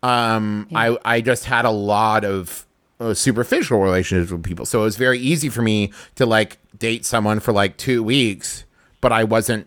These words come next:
Speaker 1: really invested. I wasn't get-, I mean, by which I mean not that I didn't like them, but that I wasn't giving actual, you know, attention. I wasn't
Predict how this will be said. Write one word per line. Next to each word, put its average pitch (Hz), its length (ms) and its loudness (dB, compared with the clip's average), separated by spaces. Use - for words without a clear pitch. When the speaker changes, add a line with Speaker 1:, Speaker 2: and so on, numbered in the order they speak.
Speaker 1:
really 110 300 0
invested. 110 760 0
I 113 80 2
wasn't 107 360 0
get-, 113 200 -4
I - 60 -4
mean, 135 240 0
by 139 140 2
which 139 200 0
I 131 60 0
mean 120 140 0
not 117 160 0
that 117 80 -2
I 113 80 2
didn't 117 200 0
like 101 200 -4
them, 139 340 2
but 110 100 -2
that 113 100 0
I 101 60 2
wasn't 98 480 -4
giving 104 680 0
actual, 104 1000 0
you 123 120 -2
know, 101 240 0
attention. 131 580 0
I 120 100 2
wasn't 107 400 -2